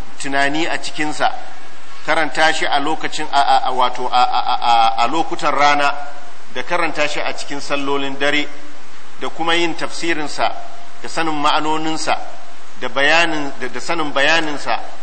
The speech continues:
da yin zurfin tunani a cikin ma'anoninsa domin samun wato baye-baye da samun rayar da zuciya a cikin wannan wata mai albarka. Hakika wannan ni'ima ce babba,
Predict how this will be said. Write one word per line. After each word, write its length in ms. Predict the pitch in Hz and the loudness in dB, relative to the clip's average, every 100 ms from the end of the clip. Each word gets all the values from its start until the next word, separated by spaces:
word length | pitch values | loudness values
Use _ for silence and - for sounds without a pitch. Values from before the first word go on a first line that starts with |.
| - - | -2 0
da 80 | 135 | 0
yin 160 | 165 147 | 0 0
zurfin 420 | 170 185 190 196 | 0 0 0 -2
tunani 500 | 170 147 143 143 147 - 127 | 0 0 0 0 0 -2 -2
a 60 | |
cikin 220 | - - 151 | -2 -2 0
ma'anoninsa 800 | 147 147 151 147 156 151 143 - - - - - - | 0 0 0 0 -2 0 0 0 -2 -2 -2 -2 0
domin 300 | 131 147 160 | 0 0 -2
samun 560 | 180 170 170 160 143 - - - - 117 | 2 4 4 2 0 -2 -2 -2 -2 0
wato 520 | 127 131 135 127 117 - 101 | 0 0 0 0 0 0 2
baye-baye 680 | 127 156 156 139 139 139 - - - - - | 4 4 4 4 4 0 0 0 0 -2 -2
da 80 | 127 | 0
samun 400 | 160 165 156 135 | 2 2 2 2
rayar 400 | 165 175 185 160 | 4 4 4 0
da 80 | |
zuciya 560 | 143 151 147 143 127 117 - - - - - | -2 -2 0 2 2 2 2 0 0 0 0
a 80 | 120 | 0
cikin 360 | - - 147 151 | -2 -2 0 0
wannan 340 | 151 147 139 | 0 0 0
wata 300 | 147 147 131 | 0 0 0
mai 100 | 123 | -2
albarka. 540 | 107 117 135 135 117 92 - - - - - - - - - | -2 -2 0 0 0 0 0 -2 0 0 0 0 -2 -2 -2
Hakika 320 | 165 165 147 | -2 0 2
wannan 240 | 143 147 135 | 2 0 -2
ni'ima 300 | 143 139 127 | -2 -2 0
ce 160 | 143 | -2
babba, 400 | 135 120 139 147 | -2 0 2 2